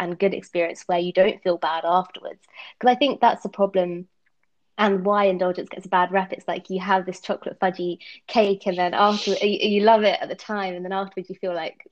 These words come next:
like, absolute crap. But I think if we can practice more of a eat it slowly and really feel,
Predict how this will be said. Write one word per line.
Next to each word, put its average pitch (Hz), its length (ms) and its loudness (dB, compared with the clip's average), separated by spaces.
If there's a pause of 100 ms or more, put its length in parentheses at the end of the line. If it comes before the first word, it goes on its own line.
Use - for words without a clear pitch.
like, - 320 -10
absolute 160 460 -8 (300)
crap. - 320 -6 (440)
But 208 80 2
I 196 80 2
think 208 320 -4 (400)
if 190 200 -8
we 190 120 -8
can 185 100 -18
practice - 400 -12
more 180 200 -4
of 170 80 -6
a 170 100 -4 (120)
eat 208 160 0
it - 120 -8
slowly 170 720 -4
and 165 320 -10
really 180 240 0
feel, 170 640 2